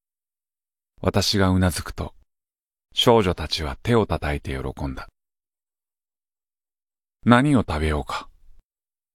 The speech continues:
快活な方の若者がつぶやいた。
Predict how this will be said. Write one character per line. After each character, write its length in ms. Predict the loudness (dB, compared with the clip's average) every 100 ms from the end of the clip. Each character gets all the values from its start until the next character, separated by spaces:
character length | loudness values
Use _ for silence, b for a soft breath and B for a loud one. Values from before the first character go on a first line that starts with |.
| _ _ _ _ _ _ _ _ _ _ _ 0
快 240 | 4 4
活 240 | 2 2
な 120 | 2 4
方 200 | 4 4
の 120 | 4
若 220 | 2 0
者 220 | 0 0
が 100 | -2
つ 180 | -6 -2
ぶ 80 | 0
や 120 | 0
い 80 | -2
た。 160 | -10